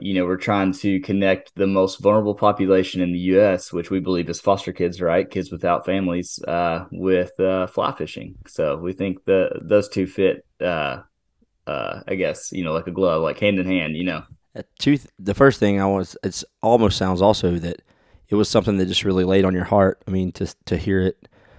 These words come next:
Speaker 2: kinda come to what it is now, but it started just, like, as a conversation between you and your wife, and you're sitting in church, and it was almost just like it was laid on your heart, and,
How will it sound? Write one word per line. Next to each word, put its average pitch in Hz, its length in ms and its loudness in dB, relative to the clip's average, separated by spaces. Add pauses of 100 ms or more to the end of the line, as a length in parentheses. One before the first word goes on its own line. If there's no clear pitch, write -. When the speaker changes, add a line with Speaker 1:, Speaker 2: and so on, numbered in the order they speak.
(240)
Speaker 2:
kinda 92 220 0
come 95 360 -2
to 95 380 0 (140)
what 92 160 2
it 87 80 2
is 90 180 2
now, 92 360 2
but 90 240 -4
it 95 100 -6
started 92 380 0
just, 87 180 -4
like, 87 220 -6
as 90 160 -6
a - 20 -12
conversation 92 680 -2
between 90 440 -2 (680)
you 107 100 0
and 92 80 4
your 82 100 0
wife, 95 440 2
and 90 280 -6
you're 92 100 -10
sitting - 240 -2
in 90 100 0
church, 98 340 0
and 90 80 -4
it - 20 -2
was 95 120 -4
almost 95 200 -4
just - 160 -10
like 87 220 -8
it 92 60 -4
was 87 120 -2
laid 92 160 2
on 90 100 -2
your 85 120 -6
heart, 95 260 2
and, 87 120 -8